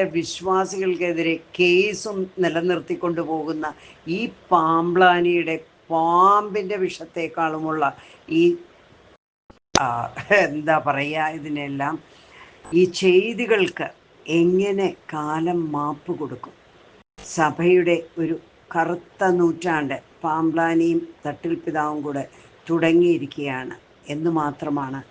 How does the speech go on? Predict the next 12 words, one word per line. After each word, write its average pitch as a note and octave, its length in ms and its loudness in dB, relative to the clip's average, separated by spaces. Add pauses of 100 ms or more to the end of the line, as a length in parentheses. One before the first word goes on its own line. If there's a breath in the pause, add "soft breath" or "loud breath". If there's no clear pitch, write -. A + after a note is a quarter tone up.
(480 loud breath)
സഭാവിശ്വാസികൾക്ക് D#3 1200 -4
പറയാനുള്ളത്. C#3+ 720 -6 (680 loud breath)
സിനഡ് F3+ 520 4
പിതാക്കന്മാരെ, D#3+ 800 0 (260)
നിങ്ങൾ D#3+ 220 0 (340)
തലയിൽ E3 480 0 (160)
മുണ്ടിട്ട് F3 640 -6
നടക്കുക. B2+ 440 -8 (600 loud breath)
സിനഡ് F3+ 400 4 (140)
നേതൃത്വം E3+ 720 0 (720)
നിങ്ങൾക്ക് E3+ 500 2 (800)
ബിഷപ്പെന്നോ D#3 680 -4